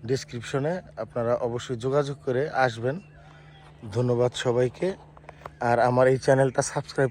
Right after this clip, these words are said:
করে দিলে আপনারা হয়তো ভালো ভালো ভিডিও পাবেন জমির, এবং অবশ্যই ন্যায্য মূল্যে পাবেন।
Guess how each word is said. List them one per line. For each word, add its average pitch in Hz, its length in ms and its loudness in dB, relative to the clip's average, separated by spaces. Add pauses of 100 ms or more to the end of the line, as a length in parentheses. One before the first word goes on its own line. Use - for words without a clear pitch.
করে 147 140 6
দিলে 147 300 2
আপনারা 117 580 2
হয়তো 117 240 0
ভালো 113 260 4
ভালো 120 200 4
ভিডিও 131 300 0
পাবেন 127 420 4 (560)
জমির, 123 380 2 (1040)
এবং 117 300 0 (160)
অবশ্যই 151 360 2
ন্যায্য 156 300 6
মূল্যে 131 320 6
পাবেন। 117 400 2